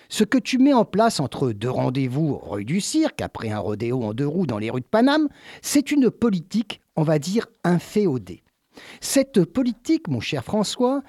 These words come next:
elle est tout simplement une caricature du libéralisme, dont le cache-sexe, enfin si j'ose dire, dont tu te pares, et que tu api-,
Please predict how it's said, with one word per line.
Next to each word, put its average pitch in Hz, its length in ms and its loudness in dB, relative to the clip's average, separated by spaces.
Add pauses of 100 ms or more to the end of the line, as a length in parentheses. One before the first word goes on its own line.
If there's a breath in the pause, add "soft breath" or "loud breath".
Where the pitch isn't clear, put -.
(120 loud breath)
elle 175 160 2
est 214 100 2
tout 294 140 -2
simplement 190 680 0
une 147 200 2
caricature 214 960 -2
du 139 120 -2
libéralisme, 139 760 -2 (240 soft breath)
dont 254 260 6
le 202 120 6
cache-sexe, - 1000 0 (140)
enfin 101 180 -10
si 90 220 -10
j'ose 117 240 -4
dire, 254 340 -2 (320 loud breath)
dont 131 160 -4
tu - 160 -10
te 143 120 -4
pares, 233 580 -2 (260 soft breath)
et 190 80 4
que 208 140 0
tu 175 180 0
api-, 165 300 -2